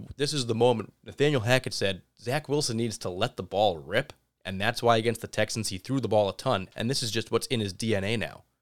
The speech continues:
Shame on the coaching staff for not telling him to let it rip earlier. Where the hell did that come from? Zach Wilson had a really good game against the Texans, as he randomly does from time to time. Go figure, against a team that is schemed exactly the way the Jets scheme up.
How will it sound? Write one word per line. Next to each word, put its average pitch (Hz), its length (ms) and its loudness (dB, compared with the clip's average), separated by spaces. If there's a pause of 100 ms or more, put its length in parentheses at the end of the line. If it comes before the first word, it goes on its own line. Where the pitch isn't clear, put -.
(340)
Shame 147 400 4
on 131 140 4
the 113 60 -2
coaching 120 360 -2
staff - 300 -2
for 98 80 -4
not 101 200 -2
telling 110 240 -4
him 104 120 -4
to 95 100 -8
let 101 220 -4
it 95 100 0
rip 104 220 -4
earlier. 87 440 -6 (600)
Where - 60 -20
the - 60 -8
hell 127 200 2
did 117 120 2
that 113 220 4
come 87 200 -4
from? 73 260 -6 (480)
Zach 170 220 2
Wilson 170 240 2
had 143 80 8
a 123 60 10
really 147 260 6
good 139 160 4
game 127 220 4
against 127 180 0
the 123 60 -8
Texans, 113 440 -2 (300)
as 117 200 2
he 139 100 2
randomly 123 440 2
does 104 240 4
from 113 140 -4
time 95 220 0
to 95 60 -4
time. 82 340 -6 (640)
Go 117 160 6
figure, 110 420 0
against 104 340 -2
a 95 40 -14
team 107 300 -4
that 98 160 0
is 95 120 -4
schemed 101 420 -2
exactly 101 440 -2
the 104 80 -2
way 107 100 2
the 101 100 -4
Jets 104 280 0
scheme 85 260 -4
up. - 260 -4